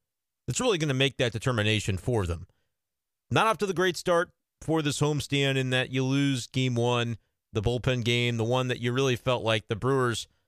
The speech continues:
they weren't putting their best foot forward, so you had the chance to take advantage of them, and you didn't do it. Now on Wednesday, they might not need the bullpen at all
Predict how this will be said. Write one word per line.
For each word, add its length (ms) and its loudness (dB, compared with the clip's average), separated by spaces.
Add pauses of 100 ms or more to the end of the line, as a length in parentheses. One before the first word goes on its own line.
(500)
they 180 2
weren't 240 0
putting 200 0
their 120 2
best 260 0
foot 140 -4
forward, 340 0
so 120 -2
you 240 0
had 240 2
the 100 -4
chance 320 -2
to 80 -12
take 200 0
advantage 440 0
of 140 2
them, 160 0
and 100 0
you 60 2
didn't 220 -2
do 120 4
it. 120 -6 (800)
Now 320 2
on 140 2
Wednesday, 380 0
they 120 0
might 200 -2
not 180 -2
need 180 -2
the 80 -2
bullpen 400 0
at 80 0
all 240 0